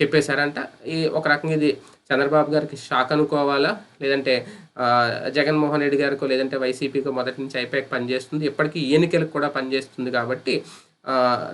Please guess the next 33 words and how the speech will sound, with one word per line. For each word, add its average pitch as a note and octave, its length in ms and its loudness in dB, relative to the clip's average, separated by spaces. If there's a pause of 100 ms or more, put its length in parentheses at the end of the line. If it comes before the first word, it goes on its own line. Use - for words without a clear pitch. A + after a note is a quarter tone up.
ధర్మం E3+ 440 4 (200)
తప్పకూడదని D3+ 600 2
చెప్పి C3+ 280 0 (240)
ఆయన C3 220 2
ఆలోచించారు C3 800 0
ప్రశాంత్ B2 400 -8
కిషోర్. B2+ 340 -10
ఏది F#3 200 4
ఏమైనా E3+ 360 4 (400)
ఆయన C#3 160 4
వెనక్కి D3 360 2
తగ్గడం, D#3 400 -2 (280)
టీడీపీకి D3+ 420 0
పని C#3 300 0
చేయలేమని C#3+ 400 2
చెప్పడం, - 260 -6 (380)
ఆయన C3 180 4
వచ్చి B2 260 0
కలవడం D#3 520 2
కూడా E3+ 220 -2 (100)
ఒక, C3+ 440 0 (440)
ఆ, A#2+ 340 4
అతి, D#3 300 2
ఆ, C3+ 380 0
దగ్గర C#3 480 2 (200)
సన్నిహితుడు D3 680 0
ఇంకా B2+ 360 -2
బలవంతంగా C#3 480 0
తీసుకురావడం C3+ 720 -4
వల్ల C#3 140 0 (120)
చంద్రబాబు C3 300 0
గారితో B2+ 220 -2
కుట్టి-, C3 300 -8